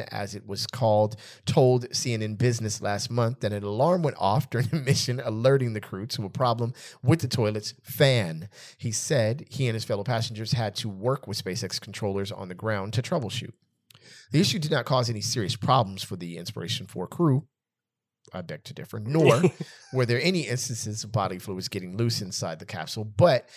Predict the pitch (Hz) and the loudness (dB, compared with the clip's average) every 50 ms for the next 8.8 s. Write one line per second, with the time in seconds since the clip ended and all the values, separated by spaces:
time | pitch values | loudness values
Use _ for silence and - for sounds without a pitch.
0 | - - - _ - 110 123 139 - 143 127 127 123 113 - 120 110 104 - 110 | -20 -20 -20 _ -6 -4 -4 -2 0 0 0 0 0 -2 -2 -2 -2 -2 -4 -6
1 | 104 - 107 104 101 98 - - - - 127 117 110 107 104 107 - _ _ _ | -6 -4 -2 -2 -2 -2 -4 -6 -6 -4 -2 0 0 0 -2 -6 -8 _ _ _
2 | _ _ _ - 110 107 - 123 117 101 104 98 - - - 127 127 117 - - | _ _ _ -12 -6 -2 0 0 0 0 -2 -4 -4 0 2 2 2 2 0 -2
3 | - 101 101 - 107 101 - - - 113 - - - - 123 110 110 98 101 - | -4 -4 -4 -4 -4 -6 -6 -6 -6 -6 -6 -4 -4 -4 -4 -4 -4 -6 -8 -8
4 | - 90 90 - - 90 87 87 90 90 - - - - - - 95 95 - 107 | -6 -6 -6 -6 -6 -6 -8 -8 -8 -10 -12 -16 -18 -14 -14 -14 -12 -8 -6 -4
5 | 101 95 98 87 92 92 - - - 92 87 - - - - 85 87 85 - 82 | -4 -4 -4 -8 -10 -10 -12 -10 -10 -10 -12 -12 -14 -18 -16 -16 -16 -16 -14 -14
6 | 82 82 82 - - 156 - - - 87 87 87 104 117 110 90 82 82 - - | -14 -12 -10 -8 -10 -10 -10 -12 -12 -10 -8 -4 0 2 2 2 0 -4 -8 -14
7 | - - - _ _ _ _ _ _ _ _ _ _ _ _ _ _ - 135 139 | -18 -20 -20 _ _ _ _ _ _ _ _ _ _ _ _ _ _ -4 -2 0
8 | 139 - - - 220 - 123 - - - 127 120 120 190 - - | 0 0 4 6 6 6 6 4 2 2 2 2 2 0 -6 -14